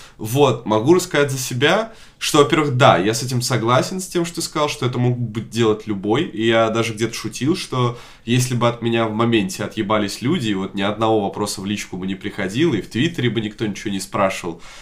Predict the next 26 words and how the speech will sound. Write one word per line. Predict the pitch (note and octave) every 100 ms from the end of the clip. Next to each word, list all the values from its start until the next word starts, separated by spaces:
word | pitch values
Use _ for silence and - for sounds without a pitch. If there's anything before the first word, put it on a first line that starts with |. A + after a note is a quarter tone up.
| - - - - -
я | G#2+ F3
бы | F3
вообще | F#3 F3+
сидел | - A#2+ D#3+ E3
по | C#3 C3
кайфу | C#3 C3 B2+ B2
делал. | A#2 B2 A#2+ A2+
Мне | A#2 A#2
вот, | A2+ A2+
например, | A#2+ A#2 G#2+ G#2+
кукинг-стрим | - B2 A#2+ G#2+ - B2 A#2 A2+
хочется | - G#2+ - G#2
бы, | G#2+
я | B2+
бы | B2 B2
сидел, | B2 C3+ B2+
печеньки | A2+ - A2 G2+ G2+
в | -
коротких | F#2+ F#2 - F2
шортиках | - F#2 - -
готовил. | E2 F2+ G2+ F#2
Вот | A2+ E3+
это | C3+
был | G#2+ A2+
бы | G2+
топ-контент. | G#2 A2 - G2+ F#2+ - F2